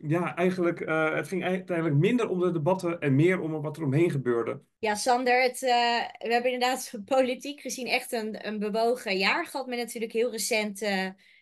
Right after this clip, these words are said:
Speaker 2: de verkiezingen. Nou, op dit moment, eh, zijn ze bezig met een, een formatie en hoe en wel dat, dat nog niet wil lukken. Kun je nou ook iets zeggen over, over,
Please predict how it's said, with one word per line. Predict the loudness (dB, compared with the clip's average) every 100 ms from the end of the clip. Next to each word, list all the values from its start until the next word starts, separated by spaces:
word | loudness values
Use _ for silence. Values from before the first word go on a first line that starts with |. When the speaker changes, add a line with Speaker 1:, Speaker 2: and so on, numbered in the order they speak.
| _
Speaker 2:
de | 2 2
verkiezingen. | -2 0 0 0 -2 0
Nou, | 2 2
op | 0
dit | -2
moment, | -2 0 0 0 -4 -2
eh, | 0 2 2 -2 -6 -14
zijn | -12 -4 -4
ze | -2 -2
bezig | 0 -2 -4
met | -8 -6
een, | -4 -4 -6 _ _ _ _
een | -6 -6
formatie | -2 2 4 4 2 -4 -4 -4
en | -2 -2
hoe | -2 -4 -2
en | -2
wel | -2 -4 -4
dat, | -4 -4 -6 -10
dat | -10 -8
nog | -10 -10
niet | -10 -8 -10 -12 _ _ -12
wil | 0 4 4
lukken. | 6 4 4 -2 -2 -4 -10 _ _ -10
Kun | -4
je | -2
nou | 0 0 0
ook | -4
iets | -4 0
zeggen | 0 -2 2
over, | 2 2 0 0 0 -4
over, | 0 0 0 -2 0 -2 -6